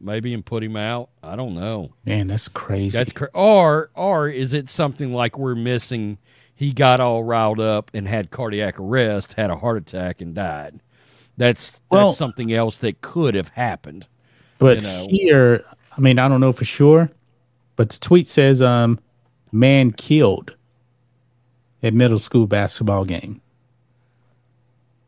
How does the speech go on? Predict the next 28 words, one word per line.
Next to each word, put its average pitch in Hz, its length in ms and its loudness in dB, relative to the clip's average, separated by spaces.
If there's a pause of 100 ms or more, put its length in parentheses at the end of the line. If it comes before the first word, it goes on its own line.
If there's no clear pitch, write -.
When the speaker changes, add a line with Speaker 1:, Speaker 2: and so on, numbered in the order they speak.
(140)
Speaker 2:
I 120 100 -2
don't 120 140 2
know. 104 200 -2 (1200)
Speaker 1:
Could 139 180 -6
they 156 160 0
word, 165 380 -2
would 117 180 -2
they 131 140 4
word 120 360 0
it? 156 80 -6
I 110 100 -4
guess 156 280 -4
they 127 160 -2
wouldn't 110 480 -6
word 113 280 -4
it 87 140 -10
that 76 200 -12
way, 78 220 -10
though. 76 280 -10
They, 113 220 -4 (180)
they 113 140 -8
might 127 280 -6
say, 98 460 -4
like, 87 520 -10 (680)
"Man 117 340 -4
suffers 110 480 -6
cardiac 104 500 -4
arrest 98 600 -6